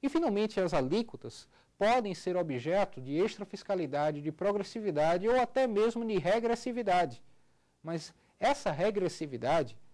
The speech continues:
não é simplesmente a variação negativa da progressividade. É também ela um expediente de extrafiscalidade. Quando nós vemos a tributação dos investimentos ter alíquotas regressivas, a depender do quanto que o montante investido ficou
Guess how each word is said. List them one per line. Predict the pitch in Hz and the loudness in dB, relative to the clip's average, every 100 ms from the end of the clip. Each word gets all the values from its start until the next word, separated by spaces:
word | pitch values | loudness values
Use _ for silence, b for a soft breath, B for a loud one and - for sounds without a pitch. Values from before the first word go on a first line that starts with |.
| - | -16
não | 180 175 | -6 0
é | 214 262 | 2 2
simplesmente | - 240 185 190 196 | 0 -4 -4 -2 0
a | |
variação | 190 165 135 - 202 | 2 2 0 -4 -6
negativa | 196 151 123 - 123 107 | -4 -4 -6 -6 -8 -8
da | 101 | -10
progressividade. | 113 110 101 - 123 123 - - _ _ _ b b b | -10 -10 -12 -16 -16 -14 -16 -18 _ _ _ b b b
É | 247 | -2
também | 285 226 247 247 | 2 0 2 2
ela | 220 247 | 4 4
um | 247 | 2
expediente | - 233 208 202 196 | -2 -2 -2 -2 0
de | |
extrafiscalidade. | 190 190 185 - - 202 175 127 123 - _ b b b - | 0 0 -10 -8 -2 -2 0 0 0 -6 _ b b b 0
Quando | 165 165 | 0 2
nós | 160 131 | 0 0
vemos | 143 180 165 160 | 0 0 0 -4
a | |
tributação | - 156 156 139 - 170 | -6 -8 -4 -6 -4 -6
dos | 165 143 | -4 -4
investimentos | 147 147 - 147 120 110 - - | -2 -2 -4 -6 -6 -6 -8 -6
ter | 143 131 | -2 0
alíquotas | 127 139 135 117 - | 0 -2 -2 -4 -2
regressivas, | 139 131 110 - 175 123 110 - B B | -2 -2 -2 2 2 2 -4 -12 B B
a | - | -4
depender | 139 151 151 143 | 0 0 0 0
do | 156 | 0
quanto | 160 - 214 254 214 - 117 - b b _ | -2 2 4 4 -2 -10 -18 -18 b b _
que | _ 180 | _ 0
o | |
montante | 175 170 151 - 175 165 151 | 2 0 0 -2 -2 -4 -4
investido | 139 135 - 135 135 | -4 -4 -4 -6 -6
ficou | - 190 - 180 196 135 | -6 -8 0 4 4 2